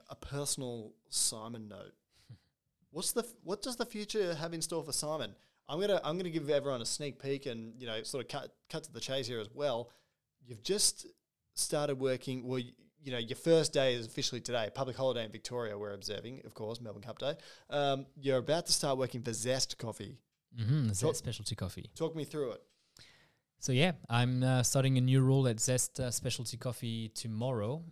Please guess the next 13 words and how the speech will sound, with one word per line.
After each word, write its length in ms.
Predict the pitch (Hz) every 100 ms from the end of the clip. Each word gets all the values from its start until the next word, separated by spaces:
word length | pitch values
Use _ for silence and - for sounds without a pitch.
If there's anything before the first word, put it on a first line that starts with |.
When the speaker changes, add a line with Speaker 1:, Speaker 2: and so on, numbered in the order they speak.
| -
Speaker 2:
Um, 640 | 104 104 104 104 104 104 104
I'm 540 | 117 117 113 113 110 107
still 300 | - - 143
going 300 | 127 139 127 -
to 140 | 139
be 380 | 123 120 117 117
doing 260 | 117 110
trainings 580 | 104 - 139 131 135 117
and 220 | 120 110 110
education 720 | 120 117 120 110 - 110 110
and 160 | 104 98
creating 360 | - 117 107
content, 640 | 104 107 104 110 107 -